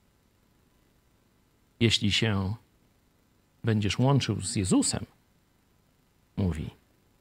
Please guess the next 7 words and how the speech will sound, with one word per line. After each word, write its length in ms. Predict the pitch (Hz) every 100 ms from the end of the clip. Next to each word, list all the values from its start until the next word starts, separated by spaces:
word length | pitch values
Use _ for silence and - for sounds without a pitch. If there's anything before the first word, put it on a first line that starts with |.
| _ _
to 120 | - 92
z 120 | 98
Nim 380 | 170 175 - - - _ -
będziesz 400 | 98 87 87 -
jedno. 540 | 113 82 82 92 120 _ _ _ _ _ _ _ _ -
Masz 160 | 160
wybór, 340 | 139 80 65